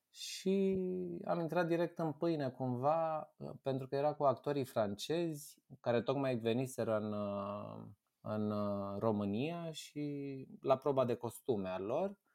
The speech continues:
și am avut așa niște discuții, s-a uitat la mine și a zis: „Ne știm”, am vorbit, uh, uite, am inventat eu un personaj care nu e la Soloviov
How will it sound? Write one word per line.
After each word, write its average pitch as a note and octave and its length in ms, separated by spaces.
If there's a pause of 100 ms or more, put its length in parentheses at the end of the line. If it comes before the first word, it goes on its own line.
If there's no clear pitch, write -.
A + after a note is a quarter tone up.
(460)
și - 140
am F3+ 100
avut G3 280
așa E3 220
niște B2 300
discuții, E3+ 1000 (460)
s-a - 140
uitat D3 220
la C3+ 100
mine C3+ 220
și B2+ 140
a B2 80
zis: B2+ 280
„Ne A2+ 140
știm”, D#3 460
am A#2 140
vorbit, D3 500
uh, B2+ 680
uite, A2 520
am A2 120
inventat A#2 520
eu B2 100
un A2 100
personaj A2+ 640
care G#2+ 260
nu G2 180
e A2 80
la G#2 460
Soloviov A2+ 840